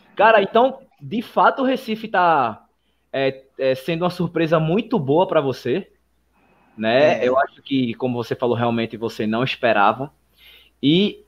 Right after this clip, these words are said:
Speaker 1: o, o, como é que você tem recebido o apoio da, da galera, já que você ficou com assessoria aqui, né, pra ficar com os alunos? Como é que tem sido, é, ver o professor no pódio, né?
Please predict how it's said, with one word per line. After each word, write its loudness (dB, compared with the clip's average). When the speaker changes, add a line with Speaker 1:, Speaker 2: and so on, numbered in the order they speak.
Speaker 1:
o, 6
o, -2
como 4
é 6
que -6
você 4
tem 4
recebido 6
o 4
apoio 4
da, 4
da 4
galera, 2
já 2
que -8
você -4
ficou -4
com -4
assessoria 0
aqui, -2
né, -2
pra 0
ficar -2
com -4
os -4
alunos? -2
Como 2
é 4
que -8
tem 2
sido, -4
é, 4
ver 4
o 10
professor 4
no 2
pódio, 6
né? 2